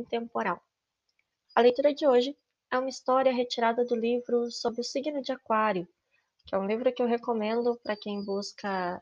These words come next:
conhecimentos espirituais sobre a transição planetária e o amor crístico. O livro é de Roger Paranhos e a história é do Frei Bonaventura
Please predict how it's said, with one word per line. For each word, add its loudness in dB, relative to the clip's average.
conhecimentos -6
espirituais -2
sobre -2
a 0
transição -2
planetária 0
e 6
o 6
amor 2
crístico. -4
O 0
livro 4
é 4
de -2
Roger 6
Paranhos 0
e 6
a 8
história 4
é 4
do 8
Frei 6
Bonaventura 2